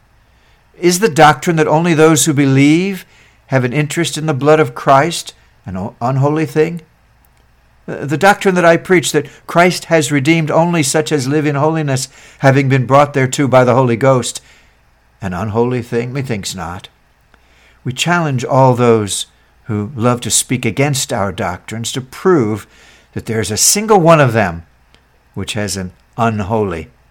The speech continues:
tendency. Uh, charge us not, uh, with not holding good works. Uh, come and try to get into our church. You will soon have a proof that you are wrong.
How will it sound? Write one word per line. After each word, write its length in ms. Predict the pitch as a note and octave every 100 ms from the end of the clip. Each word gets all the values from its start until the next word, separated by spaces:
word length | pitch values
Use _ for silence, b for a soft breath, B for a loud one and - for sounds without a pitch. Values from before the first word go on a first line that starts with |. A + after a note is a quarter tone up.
| -
tendency. 640 | A2 G2+ E2 E2 D#2+ D2+ _ b b b b b b -
Uh, 60 | - F#3
charge 400 | - D#3+ C3 G#2
us 220 | F2 -
not, 380 | G#2+ F#2+ G2 _ _ _ _ _ _ _ _ _ b b b b _
uh, 60 | - -
with 180 | A2+ F2+
not 220 | F#2+ F#2
holding 580 | - G#2+ G#2 G#2+ G#2+ F#2
good 200 | A2 F2+
works. 560 | F2 C3 E3 - - - _ _ _ _ _ _
Uh, 160 | - - A#3 A#3 G3 - -
come 180 | E3
and 120 | G#3 F3
try 280 | E3 E3
to 100 | D3+
get 160 | A#2+ C#3+
into 220 | D3+ C#3+
our 120 | C3
church. 340 | B2+ - D#3 C3+
You 120 | C3+
will 120 | E3+
soon 360 | F3 - F3+ E3+
have 180 | D#3 C#3
a 60 |
proof 340 | C3+ - D3+ -
that 180 | B2+ D3
you 100 | B2+
are 120 | A#2+
wrong. 440 | A2 C3 G#2 F#2